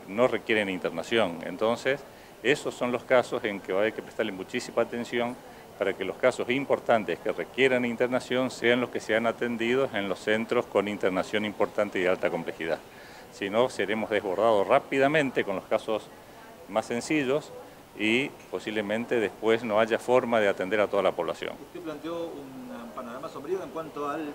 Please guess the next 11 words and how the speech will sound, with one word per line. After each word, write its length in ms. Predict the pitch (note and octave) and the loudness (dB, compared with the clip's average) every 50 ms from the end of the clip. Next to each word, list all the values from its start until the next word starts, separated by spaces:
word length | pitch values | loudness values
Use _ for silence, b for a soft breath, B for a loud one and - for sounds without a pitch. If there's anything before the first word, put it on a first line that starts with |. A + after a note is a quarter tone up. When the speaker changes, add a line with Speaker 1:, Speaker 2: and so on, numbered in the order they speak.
| - C3 D3 | -12 -12 -10
Speaker 2:
médico, 400 | - E3 C#3+ C3 A#2+ A#2 A#2+ A#2 | -8 -6 -6 -6 -6 -6 -8 -10
digo, 160 | A#2+ A#2+ B2 | -10 -10 -10
primera 400 | A#2 - A#2 A2+ C3+ C#3 C#3 B2+ | -12 -14 -14 -14 -14 -12 -12 -10
línea 260 | B2 C3+ C3 C3 B2+ | -10 -10 -10 -10 -10
de 80 | B2+ C#3+ | -10 -10
guerra, 220 | D#3+ D#3 C#3 B2+ A#2 | -8 -8 -8 -10 -10
digo, 160 | A#2 A#2 G#2 | -12 -12 -14
que 100 | G#2+ G#2+ | -12 -12
va 80 | G#2+ | -12
a 20 | - | -12
estar 140 | - B2+ B2 | -12 -12 -12